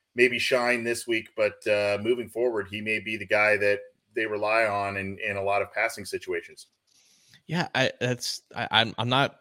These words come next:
Speaker 2: not entirely sure. I think the best prediction would just be they're, they'll both play at least somewhat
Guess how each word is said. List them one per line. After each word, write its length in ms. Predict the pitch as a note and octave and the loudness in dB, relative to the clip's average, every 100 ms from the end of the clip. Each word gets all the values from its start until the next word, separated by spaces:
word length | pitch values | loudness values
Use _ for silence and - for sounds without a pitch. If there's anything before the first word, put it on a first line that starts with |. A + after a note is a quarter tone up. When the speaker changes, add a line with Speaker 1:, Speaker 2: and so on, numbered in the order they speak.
| _ | _
Speaker 2:
not 300 | B2+ A#2+ C3 | -12 -4 -2
entirely 340 | C#3 C3+ C#3+ C3 | 0 2 2 0
sure. 300 | - D#3 F#2+ | 0 0 2
I 80 | |
think 180 | G2+ B2+ | 0 -2
the 80 | A#2+ | -2
best 640 | - A#2 B2+ - - - - _ _ _ _ _ _ _ | 2 4 4 2 -4 -12 -16 _ _ _ _ _ _ _
prediction 680 | - A2 A2+ A#2+ - A2+ G2+ | -6 -2 2 0 0 -4 -4
would 200 | G2+ - | -4 -4
just 280 | G#2+ - | -6 -6
be 380 | F2+ A2 G#2+ G2+ _ _ _ - | -2 0 0 -4 _ _ _ -2
they're, 200 | A2 G#2 - _ A2 - | -2 -2 -10 _ -16 0
they'll 160 | A#2+ A2 | 2 4
both 380 | G#2+ A2 - | 4 2 2
play 520 | - A2+ A2 G2+ F#2 F2+ _ - | -4 2 4 2 -2 -8 _ -6
at 120 | G2+ | -4
least 300 | G#2+ - - | -4 -4 -2
somewhat 540 | A#2 A2 F#2 F#2 F2+ | -2 -2 -2 -2 -2